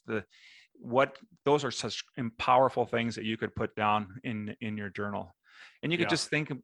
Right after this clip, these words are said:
Speaker 1: you could even write down things that people don't even, that you wish people knew about you. Like, I'm
Speaker 2: Yeah.
Speaker 1: sure we have dozen, dozens of things that people, "Boy, they only knew this about Alan. Wouldn't that be great?"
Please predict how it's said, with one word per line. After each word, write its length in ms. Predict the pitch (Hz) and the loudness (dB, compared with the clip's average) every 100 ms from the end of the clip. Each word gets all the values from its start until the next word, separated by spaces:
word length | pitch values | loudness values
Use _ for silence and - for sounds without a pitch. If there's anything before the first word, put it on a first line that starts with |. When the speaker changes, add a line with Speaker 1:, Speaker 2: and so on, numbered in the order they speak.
| - | -2
Speaker 1:
you 180 | 156 151 | 0 2
could 100 | 143 | 0
even 200 | 143 131 | 0 2
write 200 | 135 131 | 0 2
down 240 | 131 127 | 0 0
things 280 | - 139 120 | -2 -4 -4
that 200 | 113 - | -8 -6
people 240 | 143 139 | -4 -2
don't 160 | 131 143 | -2 -4
even, 220 | 135 131 | -6 -6
that 140 | 123 120 | -6 -4
you 120 | 113 | -4
wish 320 | 117 151 - | -2 -2 -4
people 220 | 139 135 | -10 -8
knew 200 | 127 120 156 | -6 -4 -2
about 320 | 104 98 - | -2 -4 -6
you. 160 | 98 101 _ _ _ _ | -16 -18 _ _ _ _
Like, 120 | - 120 | -14 -10
I'm 60 | |
Speaker 2:
Yeah. 140 | 120 - | -6 0
Speaker 1:
sure 120 | 147 | 2
we 120 | 135 | 2
have 240 | 123 104 101 | 0 -2 0
dozen, 400 | 123 113 113 107 _ - 113 | 0 0 -4 -6 _ -20 -2
dozens 340 | 135 131 120 | 0 0 -4
of 100 | 110 | -6
things 300 | - 110 107 | -4 -4 -4
that 120 | 107 - | -8 -8
people, 340 | 123 117 107 107 | -6 -4 -4 0
"Boy, 160 | 175 123 | 0 0
they 140 | 117 | 0
only 200 | 139 135 | -2 -2
knew 140 | 127 | -2
this 180 | 117 120 | -2 -2
about 300 | 107 110 - | 2 2 2
Alan. 320 | 107 101 92 92 _ - - - | -2 -2 -4 -8 _ -20 -16 -8
Wouldn't 200 | 120 113 | -4 0
that 200 | 107 - | -2 -4
be 100 | 101 | -8
great?" 360 | 107 101 - | -4 -4 -4